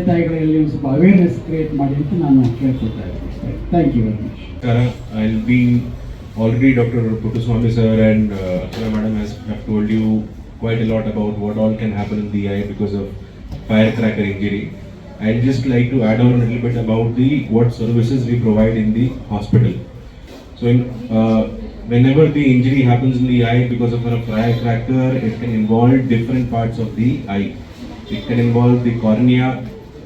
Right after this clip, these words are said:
Speaker 2: the lens, the retina, or the nerve. And sometimes it can cause increase in pressure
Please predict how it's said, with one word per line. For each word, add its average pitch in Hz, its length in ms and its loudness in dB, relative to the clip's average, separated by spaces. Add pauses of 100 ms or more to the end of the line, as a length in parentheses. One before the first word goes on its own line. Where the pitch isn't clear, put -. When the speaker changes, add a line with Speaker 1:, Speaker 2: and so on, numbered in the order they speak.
(160)
Speaker 2:
the 104 100 0
lens, 117 380 2 (760)
the 107 160 0
retina, 123 400 4 (520)
or 110 140 -6
the 110 100 2
nerve. 104 320 4 (360)
And 113 200 -2
sometimes 127 420 2
it 120 120 -4
can 117 200 -2
cause 131 320 -2
increase 120 400 2
in 123 160 2
pressure 113 320 0